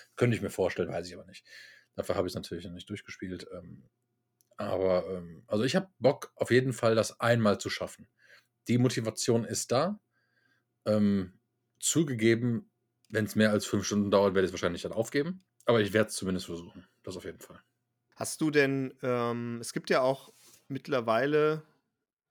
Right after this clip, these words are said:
Speaker 2: das ist gefährliches Halbwissen, aber ich glaub, es sind zwei D L Cs oder Erweiterungen.
Speaker 1: Ja, vor kurzem kam noch mal was, ähm, warte. Ja, lass mich doch kurz gucken.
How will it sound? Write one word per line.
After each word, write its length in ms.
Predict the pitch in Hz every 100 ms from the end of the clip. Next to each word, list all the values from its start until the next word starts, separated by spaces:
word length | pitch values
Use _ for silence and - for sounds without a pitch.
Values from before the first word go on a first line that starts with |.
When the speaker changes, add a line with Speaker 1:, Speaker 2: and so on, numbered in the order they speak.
| _ _
Speaker 2:
das 120 | -
ist 180 | - -
gefährliches 400 | 113 120 113 -
Halbwissen, 400 | 117 - 117 117
aber 80 | 107
ich 80 |
glaub, 140 | - 117
es 100 | -
sind 160 | 117
zwei 280 | - 110 110
D 160 | 127 120
L 100 | 110
Cs 400 | - 123 151 -
oder 160 | 117 110
Erweiterungen. 840 | 107 107 143 170 165 170 185 _ _ 95
Speaker 1:
Ja, 300 | 104 107 113
vor 200 | 120 117
kurzem 400 | - 143 - 120
kam 400 | 110 117 127 127
noch 200 | 117 110
mal 240 | 113 107 98
was, 320 | 113 - -
ähm, 540 | 110 107 104 101 101 92
warte. 380 | 101 110 139 160 - - _ _ _ _ _ _ _ _ _ -
Ja, 140 | 110
lass 160 | 113 101
mich 120 | 98
doch 180 | 107 -
kurz 240 | 101 -
gucken. 360 | - 101 -